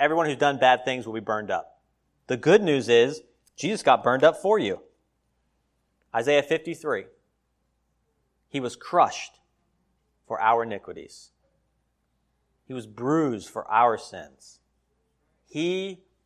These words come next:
bore the penalty for what we had done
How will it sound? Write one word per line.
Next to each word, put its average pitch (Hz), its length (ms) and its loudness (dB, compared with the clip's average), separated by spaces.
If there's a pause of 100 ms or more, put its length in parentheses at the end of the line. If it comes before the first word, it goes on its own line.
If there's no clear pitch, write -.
bore 151 320 2
the 127 140 2
penalty 120 840 -8 (500)
for 117 100 -8
what 110 240 -4
we 131 260 -4
had 120 300 -8
done 101 440 -6